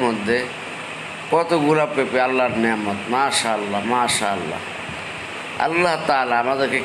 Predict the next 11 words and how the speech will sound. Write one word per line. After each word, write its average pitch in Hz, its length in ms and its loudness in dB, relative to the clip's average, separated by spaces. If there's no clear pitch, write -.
কি 175 100 0
পরিমাণ 156 320 2
নিয়ামত 123 340 2
দিয়েছে। 113 240 0
দেখেন 107 180 0
একটা 156 200 -2
পেঁপের 143 360 2
গাছের 123 320 0
মধ্যে 127 340 2
অনেকগুলা, 143 960 4
আল্লাহর 139 300 2